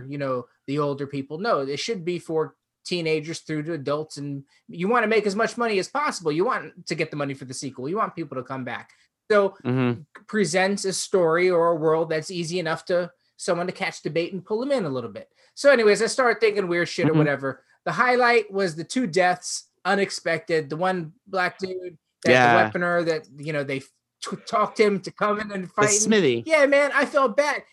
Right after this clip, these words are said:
Speaker 1: And then he
Speaker 2: Yeah.
Speaker 1: got burnt alive from the dragon.
Speaker 2: Yeah, right in
Speaker 1: What a
Speaker 2: its
Speaker 1: way to go.
Speaker 2: face.
Speaker 1: Yeah, so I was like,
Speaker 2: Yeah.
Speaker 1: "Oh, shit." And that kinda pepped me up in the
Speaker 2: Yeah.
Speaker 1: battle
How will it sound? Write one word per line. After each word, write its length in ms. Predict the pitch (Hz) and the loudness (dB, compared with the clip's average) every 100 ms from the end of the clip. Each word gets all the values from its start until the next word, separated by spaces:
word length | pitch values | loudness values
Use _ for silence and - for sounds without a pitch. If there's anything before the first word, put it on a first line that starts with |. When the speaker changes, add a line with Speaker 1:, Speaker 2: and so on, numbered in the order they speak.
| - | 2
Speaker 1:
And 160 | 233 240 | 4 4
then 100 | 233 | 4
he 80 | 247 | 4
Speaker 2:
Yeah. 180 | 269 151 | 4 4
Speaker 1:
got 100 | 147 | 2
burnt 300 | 233 262 247 | 2 4 2
alive 460 | 233 269 254 220 | 2 2 2 0
from 180 | 220 214 | -2 -2
the 80 | 190 | 0
dragon. 560 | 180 190 185 185 180 - _ _ 160 165 | 2 2 2 -2 -4 -10 _ _ -16 -4
Speaker 2:
Yeah, 500 | 143 156 151 135 120 110 | 2 6 6 2 -2 -4
right 260 | 139 170 | 0 0
in 80 | 156 | 4
Speaker 1:
What 120 | 269 | 6
a 40 | 233 | 6
Speaker 2:
its 80 | 202 | 6
Speaker 1:
way 160 | 202 | 6
to 140 | 190 127 | 4 2
go. 220 | 165 151 | 0 0
Speaker 2:
face. 260 | 151 - - | -4 -10 -2
Speaker 1:
Yeah, 200 | 185 160 | 0 0
so 160 | - 202 | 0 0
I 40 | |
was 140 | 202 | 2
like, 100 | 190 - | 2 0
Speaker 2:
Yeah. 40 | 294 | 0
Speaker 1:
"Oh, 240 | 294 202 - | -2 -4 -10
shit." 500 | - - 330 156 - _ | -8 -4 0 -2 -4 _
And 120 | 170 180 | -4 -4
that 120 | 175 | 0
kinda 200 | 208 160 | 0 -2
pepped 260 | - - - - | -6 -18 -16 -8
me 80 | |
up 140 | 208 190 | -8 -6
in 100 | 151 | -6
the 80 | 143 | -2
Speaker 2:
Yeah. 20 | |
Speaker 1:
battle 400 | 170 117 135 - | 2 2 2 -6